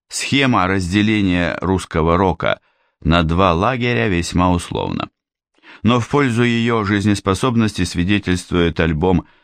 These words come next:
Захара Прилепина «Элефанка» «Охотник». Поле боя между двумя направлениями, уже не на идеологическом, а скорее эмоциональном и технологическом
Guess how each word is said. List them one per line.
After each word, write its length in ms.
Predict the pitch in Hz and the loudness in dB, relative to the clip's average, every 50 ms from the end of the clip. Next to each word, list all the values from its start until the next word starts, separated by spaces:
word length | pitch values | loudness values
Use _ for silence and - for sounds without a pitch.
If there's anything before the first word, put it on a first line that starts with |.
| _ _ | _ _
Захара 540 | - 85 90 85 - - 90 87 82 82 78 | -2 0 0 0 2 0 2 2 2 0 -2
Прилепина 760 | - - 82 80 80 98 98 92 - 82 80 82 82 71 - _ _ _ _ _ _ _ _ _ _ | -2 -2 -2 0 2 0 0 0 0 0 2 2 0 -2 -4 _ _ _ _ _ _ _ _ _ _
«Элефанка» 800 | - 87 85 82 82 78 - 82 78 80 76 - 82 78 76 - _ _ _ _ _ _ _ _ _ | -2 0 0 0 0 0 0 2 2 2 2 2 0 0 0 -2 _ _ _ _ _ _ _ _ _
«Охотник». 920 | - 98 104 101 - - 85 67 - _ - - - - _ - - _ _ _ _ _ _ _ _ _ _ - - | -4 -2 -2 -2 0 0 0 -2 -2 _ -8 -8 -8 -8 _ -16 -20 _ _ _ _ _ _ _ _ _ _ -8 -2
Поле 320 | - 104 110 104 101 101 | 0 2 2 4 2 2
боя 560 | 92 85 78 98 117 120 104 82 69 62 64 - _ _ _ _ _ _ _ _ _ _ _ | 0 2 0 2 2 2 2 0 0 -2 -4 -6 _ _ _ _ _ _ _ _ _ _ _
между 340 | - 90 90 85 82 95 95 | 0 2 2 2 2 2 2
двумя 360 | 82 82 95 98 107 120 127 | 2 2 2 2 2 2 0
направлениями, 1040 | 127 123 123 - - 127 120 120 123 127 107 87 80 76 71 67 65 67 55 - - _ _ _ _ _ _ _ _ _ _ _ _ _ | 0 -2 -2 -2 -2 -2 0 0 0 0 0 0 0 0 0 -2 -2 -4 -4 -6 -8 _ _ _ _ _ _ _ _ _ _ _ _ _
уже 440 | - - 69 69 67 73 78 80 80 | -10 -8 -6 -4 -4 -2 0 2 2
не 420 | 78 78 76 76 78 80 85 92 104 | 2 4 4 4 4 2 2 2 2
на 240 | 110 117 120 120 | 0 0 -2 -4
идеологическом, 1300 | - - - 104 95 82 95 95 87 82 82 80 76 - 65 62 - - - - - - - 50 50 - _ _ _ _ | -4 -2 -2 -2 0 0 0 0 0 0 0 -2 -2 -4 -6 -8 -8 -10 -12 -12 -12 -10 -8 -8 -8 -10 _ _ _ _
а 160 | _ - 64 80 | _ -4 -2 -2
скорее 580 | - - - 82 85 87 85 85 87 82 - - _ - | -2 0 0 0 2 2 2 2 2 0 -2 -6 _ -2
эмоциональном 1200 | 82 85 85 82 80 - - 80 67 67 71 71 71 73 78 76 78 80 82 80 82 90 - - _ _ | 0 2 2 0 -2 -2 -2 -2 -2 0 0 0 0 0 0 0 0 0 0 0 0 -2 -2 -4 _ _
и 160 | - 87 92 | -2 -2 -2
технологическом 1300 | 90 - - 104 101 - - 101 98 101 107 113 113 98 80 73 65 - 82 82 - - - 120 98 - - | -2 -2 -2 -2 -2 0 0 0 2 2 2 0 -2 -2 -4 -4 -4 -4 -4 -6 -4 -4 -2 0 0 0 -2